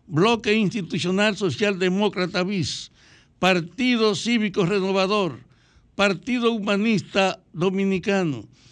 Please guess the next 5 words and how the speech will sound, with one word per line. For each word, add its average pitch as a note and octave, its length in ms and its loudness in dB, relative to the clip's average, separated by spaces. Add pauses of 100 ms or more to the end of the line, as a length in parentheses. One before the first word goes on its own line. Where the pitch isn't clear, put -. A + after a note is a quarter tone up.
(760)
Partido A3+ 600 0
Movimiento G3+ 680 0
Demócrata G3+ 680 2
Alternativo, F3+ 1000 -2 (280)
moda, E3+ 580 0